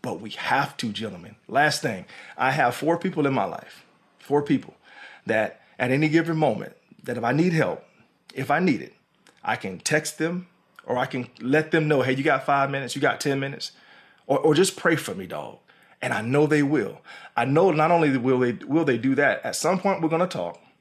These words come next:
s-, they're gonna listen, and then we're gonna pray afterwards. I call them my blessed pack. We all need these people in our lives. And these are some of the same individuals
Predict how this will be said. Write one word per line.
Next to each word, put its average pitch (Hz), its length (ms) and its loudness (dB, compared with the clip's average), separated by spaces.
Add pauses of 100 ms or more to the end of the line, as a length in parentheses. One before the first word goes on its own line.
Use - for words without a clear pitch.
(400)
s-, - 220 -12
they're 117 120 -4
gonna 110 160 -4
listen, 160 480 0 (640)
and 123 180 -4
then 127 440 0
we're 151 100 2
gonna 123 160 0
pray - 480 -2 (460)
afterwards. - 520 -10 (480)
I 110 120 -4
call 143 240 2
them 135 140 0
my 117 120 2
blessed 123 540 -2
pack. - 480 -4
We 127 160 -12 (100)
all 147 300 4
need 143 340 0
these 123 240 -4
people 131 340 -6
in 120 120 -2
our 101 160 -2
lives. 110 540 -6 (340)
And 123 340 -4
these 175 340 2
are 165 60 4
some 165 260 4
of 156 60 4
the 139 100 2
same 160 320 2
individuals 165 760 0